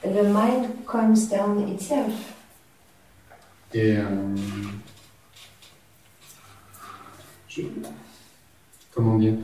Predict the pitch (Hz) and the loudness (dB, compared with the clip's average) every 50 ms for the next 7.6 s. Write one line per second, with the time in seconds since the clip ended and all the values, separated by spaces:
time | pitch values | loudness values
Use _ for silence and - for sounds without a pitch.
0 | - - - - - - - - 135 139 143 139 - - - 120 120 - 131 131 | -8 -14 -16 -16 -8 -6 -2 4 8 10 10 10 10 8 6 4 4 6 4 4
1 | 135 - - - - 123 113 110 110 110 107 - 113 113 113 110 107 - - - | 4 2 0 -2 -2 -2 0 2 4 2 2 2 2 2 2 2 2 0 0 -4
2 | 95 - - - - - - - - - - - - - - - - - - - | -4 -6 -6 -6 -4 -4 -4 -4 -6 -10 -14 -16 -18 -20 -20 -20 -20 -20 -20 -20
3 | - - - _ _ _ _ - - - - 226 220 220 214 208 208 208 208 220 | -20 -20 -20 _ _ _ _ -20 -20 -10 -4 0 2 4 4 4 2 2 6 8
4 | 220 226 254 269 269 226 220 214 202 - 214 226 233 233 - 220 240 247 240 233 | 8 8 8 6 4 4 4 4 2 2 2 2 0 2 0 0 -2 -2 -2 0
5 | 220 214 214 - - - - - - - - - - - 226 220 220 214 202 202 | 0 -2 -2 -2 -6 -10 -16 -20 -20 -20 -20 -20 -6 -2 0 2 4 4 4 2
6 | 196 196 196 196 202 202 196 190 180 180 - - - 180 170 175 - - 196 185 | 2 2 0 0 0 -2 -2 -2 -4 -4 -6 -8 -8 -10 -10 -10 -10 -10 -10 -10
7 | - 185 175 208 202 - - - - 180 175 | -8 -8 -6 -4 -4 -4 -4 -6 -6 -8 -8